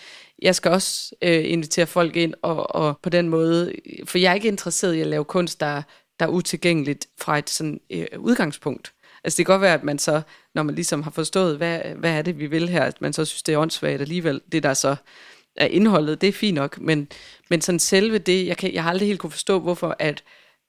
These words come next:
at man ikke havde lyst til at lave en indgang ind i ens kunst. Fordi man, som du siger, man er vel lige meget været interesseret i, at det møder nogle mennesker, ellers ville man jo ikke lave det til nogen.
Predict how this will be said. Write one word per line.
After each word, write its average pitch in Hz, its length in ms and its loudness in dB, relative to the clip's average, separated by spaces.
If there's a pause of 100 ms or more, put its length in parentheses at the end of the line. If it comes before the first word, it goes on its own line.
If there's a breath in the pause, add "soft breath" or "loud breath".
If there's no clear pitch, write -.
(120)
at 156 140 0
man 156 140 0
ikke 180 180 -2
havde 156 140 0
lyst 170 180 -2
til - 80 0
at 160 60 -4
lave 160 380 0
en 151 320 -4 (160)
indgang 180 520 0
ind 190 180 0 (120)
i 151 220 -4
ens 143 400 -4 (160)
kunst. - 460 -4 (100)
Fordi 160 240 -2
man, 156 260 0
som 156 160 0
du 165 80 -4
siger, 175 200 0
man 165 160 0
er 156 100 2
vel 165 240 0 (340 soft breath)
lige 180 120 0
meget 165 220 4
været 160 200 2
interesseret 160 500 0
i, 156 140 -2
at - 180 -6
det 143 440 -4 (100)
møder 170 280 4
nogle 147 180 0
mennesker, 156 320 -2
ellers 156 180 -6
ville 156 120 -4
man 143 100 -4
jo 156 60 -4
ikke 170 140 -8
lave 151 200 0
det 170 160 -4 (540)
til 170 160 0
nogen. 143 300 -4